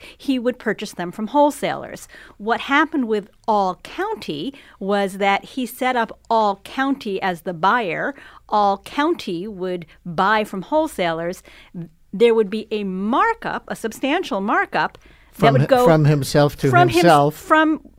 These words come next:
Speaker 1: basically what it did is it transferred wealth from himself to his children
Speaker 2: Ah.
Speaker 1: by marking up the prices, but it's all within the Trump project. I mean, he's, he's saying, "Okay, I'm gonna buy an air conditioner for one hundred dollars, and then I'm gonna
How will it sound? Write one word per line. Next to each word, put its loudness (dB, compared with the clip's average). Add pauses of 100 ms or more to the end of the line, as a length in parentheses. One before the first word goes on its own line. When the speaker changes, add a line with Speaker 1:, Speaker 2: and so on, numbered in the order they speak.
(300)
Speaker 1:
basically -2
what 2
it -6
did 0
is 0
it 0
transferred -4
wealth -2
from -8
himself -4
to -12
his -8
children -6
Speaker 2:
Ah. -8
Speaker 1:
by 4
marking 4
up 0
the -2
prices, 0
but 2
it's -4
all 4
within 0
the 2
Trump -4
project. 0
I -6
mean, -6
he's, -4
he's -6 (240)
saying, 0
"Okay, -4
I'm -2
gonna -4
buy 4
an 2
air 0
conditioner -4
for -6
one -4
hundred -6
dollars, 2
and -4
then -4
I'm -6
gonna -6